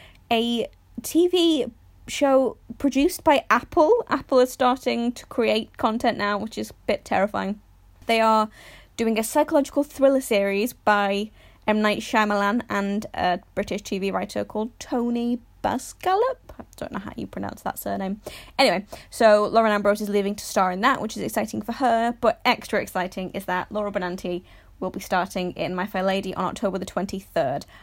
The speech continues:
I would kill to see Laura Benanti as Eliza Doolittle. Ugh, I'd love to see it so much. It doesn't actually say how long she will be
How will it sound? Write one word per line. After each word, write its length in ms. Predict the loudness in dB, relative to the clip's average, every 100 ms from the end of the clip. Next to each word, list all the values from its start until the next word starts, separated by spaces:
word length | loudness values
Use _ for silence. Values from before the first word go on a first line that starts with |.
| -4
I 120 | 0 0
would 260 | 0 -4 -8
kill 460 | -12 0 0 0 -6 -8
to 100 | -4
see 160 | -2
Laura 200 | 0 0
Benanti 340 | 0 -4 -2 -4
as 80 | -4
Eliza 280 | -2 -4
Doolittle. 540 | -4 -4 -4 -2 -2 -4 -14 _ _ -20 -10 4
Ugh, 200 | 4 4 0
I'd 120 | -2 2
love 180 | 0 0
to 60 |
see 160 | -6 -4
it 160 | -4
so 180 | -2 -2
much. 300 | -2 -6 -10 -20 _ 2
It 40 |
doesn't 200 | 4 4
actually 180 | 2 2
say 260 | 4 4 2 -6 -10
how 300 | 0 4 4
long 340 | 2 0 -2
she 200 | -4 -4
will 120 | -2
be 340 | -2 -2 -2